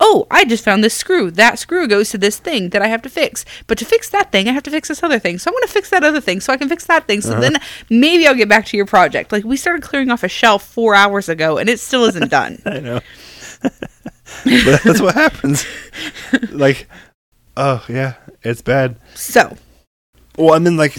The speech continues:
Speaker 2: we're, we were starting to put stuff in the garage, but I'm like, "I can't put the, I, I can't in good conscience put anything in this garage right now because it's not secure." The way they had, th-, somebody had hooked up a garage door opener to the garage door. It was a, it was a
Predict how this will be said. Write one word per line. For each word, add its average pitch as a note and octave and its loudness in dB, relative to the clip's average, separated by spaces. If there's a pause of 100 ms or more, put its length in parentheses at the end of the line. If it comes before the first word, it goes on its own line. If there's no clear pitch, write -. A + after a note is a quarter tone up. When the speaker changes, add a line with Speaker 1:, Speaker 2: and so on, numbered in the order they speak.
(140)
Speaker 2:
we're, C#3+ 4
we C#3 4
were C#3 8
starting C3+ 2
to - -8
put D3 0
stuff C3 -2
in C3 -4
the A2+ -2
garage, A#2 0 (500)
but B2 4 (160)
I'm C3 -4
like, B2+ 0
"I B2 -2
can't D3 -2
put D3 -2
the, D3 2
I, A2+ -6
I A#2+ -2
can't C#3+ 0
in C#3 -2
good B2+ -2
conscience B2+ -2
put - -6
anything B2 0
in A#2+ -2
this A2 -4
garage A#2+ 2
right B2 -4
now F#2+ -2
because G2+ -4
it's G2+ -10
not G#2 -4
secure." G#2+ -4 (400)
The A2 -2
way A#2 4
they C#3+ 4
had, A2+ -4
th-, A#2+ -2
somebody D3 4
had B2 0
hooked B2 -2
up B2+ 0
a A2+ -4
garage A2 2
door G#2+ 0
opener G#2+ -2
to A2 -8
the F#2 -4
garage F#2+ 0
door. A2 -4 (240)
It A2+ -2
was A#2+ 4
a, A2 0
it B2+ -2
was A2+ -2
a G#2+ -2